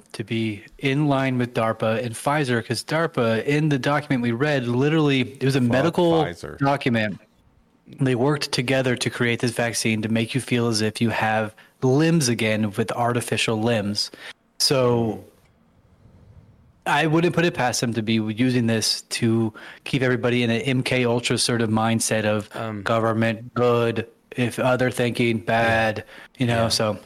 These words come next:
Speaker 3: And just to add to what
Speaker 1: I'm gonna
Speaker 3: you
Speaker 1: go back
Speaker 3: just
Speaker 1: to my
Speaker 3: said.
Speaker 1: food she brought
Speaker 3: No, you're
Speaker 1: me.
Speaker 3: good. Hey, just to add to what you said, Evan, about darpa, how you brought that up, 'cause you brought up, and I'm glad you did, 'cause I,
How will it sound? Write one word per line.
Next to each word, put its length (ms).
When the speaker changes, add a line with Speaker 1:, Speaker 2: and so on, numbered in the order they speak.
Speaker 3:
And 200
just 240
to 320
add 280
to 120
what 100
Speaker 1:
I'm 100
gonna 100
Speaker 3:
you 60
Speaker 1:
go 60
back 80
Speaker 3:
just 100
Speaker 1:
to 60
my 100
Speaker 3:
said. 100
Speaker 1:
food 300
she 100
brought 240
Speaker 3:
No, 60
you're 100
Speaker 1:
me. 60
Speaker 3:
good. 240
Hey, 220
just 320
to 260
add 260
to 140
what 220
you 140
said, 340
Evan, 460
about 420
darpa, 520
how 260
you 140
brought 260
that 140
up, 180
'cause 140
you 160
brought 240
up, 220
and 180
I'm 120
glad 240
you 40
did, 220
'cause 180
I, 140